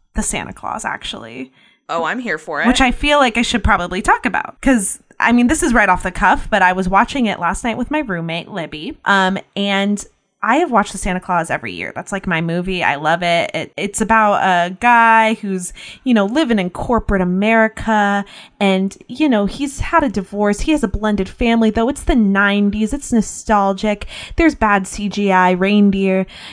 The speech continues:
Speaker 1: It's, it's very heartwarming. Uh, I love it. Uh, Santa Claus Two is better than The Santa Claus One. Um, I will be watching that this week. Um, but
Speaker 2: Agreed. Agreed on that.
Speaker 1: I just wanna break it down for those of you who haven't watched The Santa Claus in a while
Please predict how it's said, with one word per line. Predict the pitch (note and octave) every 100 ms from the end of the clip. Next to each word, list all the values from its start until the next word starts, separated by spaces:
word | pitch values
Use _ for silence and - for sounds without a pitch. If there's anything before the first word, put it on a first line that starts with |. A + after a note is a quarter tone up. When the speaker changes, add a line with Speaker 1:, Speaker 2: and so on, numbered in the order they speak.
| -
Speaker 1:
It's, | D#4 D4 -
it's | - D#4+ -
very | B3+ E4+ E4+ D4+
heartwarming. | - A3+ - G3 F3 E3+ F#3 F#3
Uh, | - F#3+ F#3 -
I | A#3
love | B3+ C4 G#3+
it. | D#3 -
Uh, | A3
Santa | A#3 D4+ D4+
Claus | D4 A#3+ -
Two | - G3+
is | F3+ E3
better | F#3+ F3 D3+ D#3+
than | E3
The | D3+
Santa | D3+ D3
Claus | C#3 C#3+ C#3+
One. | D3 G2 D#3 G#3 -
Um, | F3 D3+ G#2
I | F#3
will | G3
be | F#3+
watching | E3 D3+ - E3
that | G2
this | F3 -
week. | G#2 D#3 - - _ _ _ _ -
Um, | F#3+ E3+ E3 E3
but | C4 G3+ D#3+ -
Speaker 2:
Agreed. | G3+ F#3+ F#3+ E3+ C#3+ -
Agreed | G3+ F#3+ F3 D#3+
on | C#3 C#3
that. | G#2+ A#2+ - _ _ _ -
Speaker 1:
I | A#3+
just | B3 F#4+ -
wanna | G4+ D#4
break | G3 G3+ G3+
it | G3+
down | - F3+ D#3+ F3
for | F#3
those | F#3 F3 F3
of |
you | E3 E3
who | F3 G3 D#3+
haven't | F3 D4 D#4 G#3+
watched | E3+ E3+ -
The | G3
Santa | G3+ E3+ F3
Claus | F3+ E3+
in | F3
a | E3+
while | E3 D#3+ D#3+ D#3+ E3